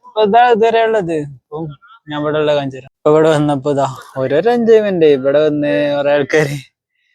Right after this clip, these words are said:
പിന്നെ സ്റ്റേജിൽ വന്ന് കണ്ട് പാകിസ്ഥാനികളാണ്. ഓലിങ്ങനെ ഓരോ കാര്യങ്ങള് എന്താണ്, I mean, ഓല് ഓരോരോ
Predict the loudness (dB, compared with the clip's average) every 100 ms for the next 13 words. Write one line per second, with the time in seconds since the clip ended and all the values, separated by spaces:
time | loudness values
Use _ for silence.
0 | _ -12 -2 -2 2 0 0 -2 -4 -6
1 | -12 _ 0 2 2 -2 -4 -6 -6 -8
2 | -8 -8 -8 _ _ _ _ _ _ -6
3 | -6 -2 0 2 2 2 0 -4 -8 -8
4 | -8 -8 -12 _ _ _ _ _ -20 -20
5 | -20 _ -2 2 2 2 2 2 2 2
6 | 2 2 0 -4 -6 -10 -16 _ _ -16
7 | -14 -12 -10 -4 -2 -2 -2 -2 0 0
8 | 2 2 0 0 -4 -6 -14 -20 -16 -10
9 | -8 -4 -2 0 0